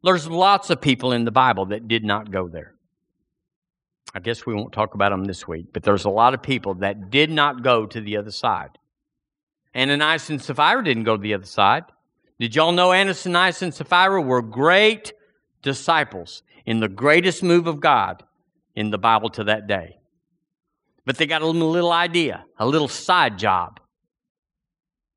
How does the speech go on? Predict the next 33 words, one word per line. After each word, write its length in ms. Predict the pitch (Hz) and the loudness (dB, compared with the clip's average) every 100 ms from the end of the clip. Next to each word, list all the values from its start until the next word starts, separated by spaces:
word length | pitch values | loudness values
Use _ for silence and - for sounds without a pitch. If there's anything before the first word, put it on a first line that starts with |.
| _ | _
And 80 | 101 | -10
it 60 | 104 | -2
wasn't 280 | 113 120 120 | 0 0 2
God's 260 | 127 120 | 2 2
word. 340 | 131 127 82 - _ _ _ _ _ _ _ _ _ _ _ _ _ _ _ - | 0 0 -2 -12 _ _ _ _ _ _ _ _ _ _ _ _ _ _ _ -8
Amen? 500 | 107 120 139 180 220 - _ _ _ _ _ _ _ _ _ _ _ _ _ - - | -2 2 4 2 -2 -14 _ _ _ _ _ _ _ _ _ _ _ _ _ -16 -4
I'm 180 | 127 | -2
reminded 420 | 147 139 147 143 135 | 0 2 0 0 0
about, 340 | 135 131 - | 0 -2 -2
uh, 140 | 131 | -2
Peter, 500 | 113 - 190 143 82 _ _ _ _ | -2 -4 -4 -4 -10 _ _ _ _
who 120 | 135 | -6
got 220 | 131 143 | 0 2
out 140 | 143 139 | 2 0
of 40 | |
the 80 | 127 | -2
boat. 420 | 131 151 104 - _ _ _ _ _ _ _ _ _ _ _ | 0 -2 -2 -18 _ _ _ _ _ _ _ _ _ _ _
He 100 | 139 | -2
went 200 | 190 110 | -2 -2
to 60 | - | -2
the 120 | 120 | -2
other 140 | 123 | -2
side. 440 | - 185 - - _ _ _ 165 | -4 -6 -6 -14 _ _ _ 0
Oh, 80 | |
yeah, 180 | 175 180 | 2 2
he 120 | 175 | 2
did 220 | 165 170 135 | 2 0 0
sink, 380 | - 127 151 | -2 -2 -2
and 80 | 131 | -2
the 60 | 123 | 2
Lord 260 | 131 139 | 4 2
said, 340 | - 120 107 - | 2 0 0 -2
"Ah, 140 | 156 | -10